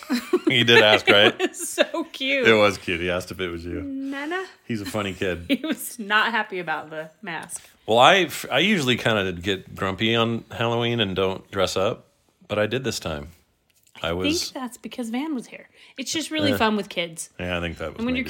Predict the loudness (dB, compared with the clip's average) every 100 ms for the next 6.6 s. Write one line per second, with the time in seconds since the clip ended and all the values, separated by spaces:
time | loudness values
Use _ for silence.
0 | -4 -2 -2 0 2 2 0 -2 -4 -4
1 | -4 -4 -4 -6 -4 -2 -4 -6 -6 -6
2 | -6 -6 -8 -8 -10 -4 -4 -4 -8 -18
3 | _ _ -20 -18 -10 -8 -6 -6 -6 -8
4 | -10 -12 -10 -8 -8 -8 -8 -6 -4 -4
5 | -6 -6 -10 -10 -10 -12 -14 -12 -12 -12
6 | -14 -14 -12 -12 -16